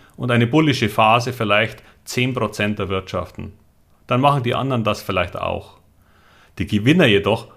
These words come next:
haben mehrere hundert Prozent Performance. In zwei Monaten.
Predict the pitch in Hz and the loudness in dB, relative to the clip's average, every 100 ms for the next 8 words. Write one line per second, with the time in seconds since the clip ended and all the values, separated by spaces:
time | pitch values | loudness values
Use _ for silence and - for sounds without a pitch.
0 | - 117 117 113 110 104 107 110 156 131 | -2 0 2 0 0 0 -2 -2 0 0
1 | 101 95 92 98 87 - 85 - 85 82 | 0 -2 -4 -4 -6 -8 -8 -8 -8 -10
2 | 87 - - _ _ _ _ _ _ - | -14 -16 -20 _ _ _ _ _ _ -4
3 | 107 101 - 92 92 101 110 80 - | -4 -2 0 0 0 0 0 -4 -8